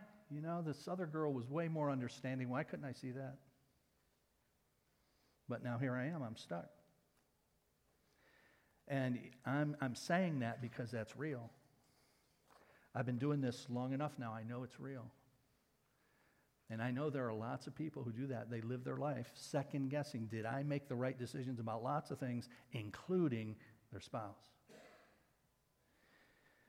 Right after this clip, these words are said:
Man, we, we gotta get something else. We, when I say we gotta get something else, we gotta get a different approach to our decision-making. And we, and we have one. Top of page three.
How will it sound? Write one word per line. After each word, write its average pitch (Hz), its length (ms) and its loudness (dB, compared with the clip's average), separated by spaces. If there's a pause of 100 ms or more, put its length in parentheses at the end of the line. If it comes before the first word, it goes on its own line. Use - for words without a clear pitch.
(180)
Man, 127 180 4
we, 147 180 4
we 139 200 4
gotta 131 260 2
get 113 180 -2
something 113 280 -4
else. 101 260 -4 (300)
We, 110 80 -6 (680)
when 117 120 -4
I 120 40 2
say 127 160 0
we 127 120 2
gotta 123 140 2
get 113 120 -6
something 123 220 -6
else, 120 120 -4
we 135 120 0
gotta 127 160 2
get 113 140 -2
a 101 220 -8
different 123 280 -2
approach 107 420 -6 (1160)
to 120 100 0
our 110 80 2
decision-making. 104 720 -8 (1040)
And 113 120 0
we, 110 160 -2 (100)
and 104 160 -4
we 104 280 -2
have 101 160 -2
one. 85 160 -10 (1080)
Top 135 200 10
of 117 80 0
page 120 280 0
three. 98 160 -6